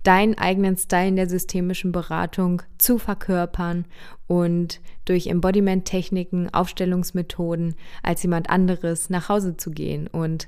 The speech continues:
keine Ahnung, was da passieren wird, aber Jessica und ich spüren, dass es wunderbar wird. Also hol dir noch schnell dein Ticket. Du findest den Link dazu in den Shownotes und wir freuen uns so sehr,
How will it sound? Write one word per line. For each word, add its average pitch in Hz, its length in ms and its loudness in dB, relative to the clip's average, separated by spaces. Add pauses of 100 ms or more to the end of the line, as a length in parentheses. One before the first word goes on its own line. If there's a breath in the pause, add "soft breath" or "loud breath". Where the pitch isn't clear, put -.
keine 220 340 4
Ahnung, 220 240 2
was 208 160 0
da 190 120 -2
passieren 185 540 0
wird, 175 260 -2 (440 loud breath)
aber 165 380 0
Jessica 185 500 0
und 175 140 -2
ich - 260 -2
spüren, 165 600 0 (320 loud breath)
dass 165 280 0
es 165 340 -2
wunderbar 151 600 2
wird. 135 360 -6 (440 loud breath)
Also 185 540 2
hol 208 120 8
dir 208 120 4
noch 196 160 2
schnell 190 300 2
dein 185 200 0
Ticket. 220 540 0 (380 loud breath)
Du 185 120 0
findest 196 560 2
den 180 180 2
Link 220 260 4
dazu 190 300 -2
in 180 220 0
den 170 160 0
Shownotes 175 760 -2
und 165 360 -2
wir - 120 0
freuen 175 440 -2
uns 170 240 -2
so 180 240 4
sehr, 165 460 0